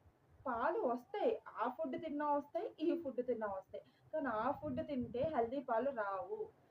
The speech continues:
నేను చెప్పే ఫుడ్ తింటేనే మీకు హెల్దీ పాలు అనేవి వస్తాయి, బేబీ వెయిట్ గెయిన్ అవ్-, అనేది పెరుగుతుందండి, అర్థమవుతుందా? And ఇంకోటి హైడ్రేషన్ అండి, త్రీ liters of water తాగాలండి రోజుకి. ఎందుకంటే వచ్చే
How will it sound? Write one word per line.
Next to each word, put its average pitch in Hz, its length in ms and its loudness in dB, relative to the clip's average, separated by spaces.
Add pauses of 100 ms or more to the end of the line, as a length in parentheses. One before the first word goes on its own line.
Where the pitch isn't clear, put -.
(200)
నేను 269 380 0
చెప్పే 269 300 4
ఫుడ్ 233 320 -6
తింటేనే 214 500 -8
మీకు 247 320 -4
హెల్దీ 240 380 -4
పాలు 214 340 0
అనేవి 214 340 -2
వస్తాయి, 233 540 -2 (340)
బేబీ 240 340 2
వెయిట్ 226 440 4
గెయిన్ 247 180 8
అవ్-, 220 260 -2
అనేది 220 380 -4
పెరుగుతుందండి, 226 880 -2 (120)
అర్థమవుతుందా? 220 600 -4
And 233 80 0
ఇంకోటి 214 400 -6 (120)
హైడ్రేషన్ 220 480 2
అండి, 180 300 -8 (500)
త్రీ 254 260 0
liters 254 400 0
of 269 240 -2
water 214 220 6
తాగాలండి 208 880 0
రోజుకి. 208 460 -4 (300)
ఎందుకంటే 254 500 -2
వచ్చే 254 400 0